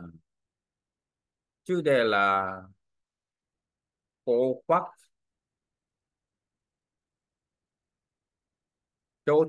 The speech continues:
chuyện A I, à, có thể giúp chúng ta trò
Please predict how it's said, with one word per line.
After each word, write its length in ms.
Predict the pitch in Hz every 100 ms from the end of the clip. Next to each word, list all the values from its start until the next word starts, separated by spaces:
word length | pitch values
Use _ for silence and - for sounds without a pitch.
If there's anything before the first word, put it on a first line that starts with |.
| 160
chuyện 320 | 147 147 175 _ _ _ _ _ _ _ _ _
A 100 | 131
I, 140 | 135 127 113 98 92 92 _ _ _ _ _ _ _ _ _ _ _
à, 320 | 98 98 95 101
có 160 | 147 151
thể 460 | 147 127 120 117 110 101 107 107 _
giúp 300 | 139 185 196 _ _ _ _ _ _ _ _ _ _ _ _ _ _ _ _ -
chúng 240 | 147 143
ta 680 | 139 123 120 110 104 98 98 _ _ _ _ _ _ _ _ _ _ _ _ _ _ _ _ _ _ -
trò 280 | 127 135